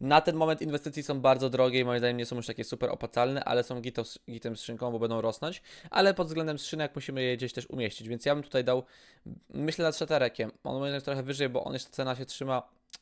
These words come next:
trochę niżej od innych skrzynek, ale, więc ma większy potencjał do wzrostu, ale damy go na B. E, gdzie jest ostatnia skrzynka karnetowa? Gdzie jest, gdzie jest, gdzie jest, gdzie jest? Bo jej nie widzę. Jest. Pyk B. Dobra.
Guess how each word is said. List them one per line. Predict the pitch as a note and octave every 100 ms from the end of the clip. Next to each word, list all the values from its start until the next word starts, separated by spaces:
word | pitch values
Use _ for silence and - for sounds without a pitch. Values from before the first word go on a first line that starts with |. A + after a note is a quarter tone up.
| _
trochę | B2 B2
niżej | C#3+ C#3 A2+
od |
innych | A2+ A2
skrzynek, | - B2 B2 - -
ale, | - - - C3 B2+ B2 _ _ _ - -
więc | -
ma |
większy | B2 B2+ -
potencjał | C3 C3 C3
do | B2+
wzrostu, | C#3 C3+
ale | D3
damy | C#3 C3+
go | B2
na | A#2+
B. | G#2+ G#2 - _ _ _ _ _ _ - -
E, | A2+ A2+ A2+ A2+
gdzie | B2+
jest | A2
ostatnia | A2 A2+ A2+
skrzynka | - G#2+ A2+
karnetowa? | A2+ A#2 C3 C3+
Gdzie | A2
jest, | G#2
gdzie | G#2
jest, | G#2+ G#2
gdzie | G2+
jest, | G#2 G#2+
gdzie | G#2
jest? | G#2+ C#3+ - _ _ _ - - _ _
Bo | - G2
jej | G#2 G2+
nie | G2
widzę. | G2+ G2 G#2 G#2 B2+ E3 E3+ - _ _ -
Jest. | A2 - - _ - - -
Pyk | - -
B. | G#2+ G#2+ - - - _
Dobra. | A2 B2 G2+ G#2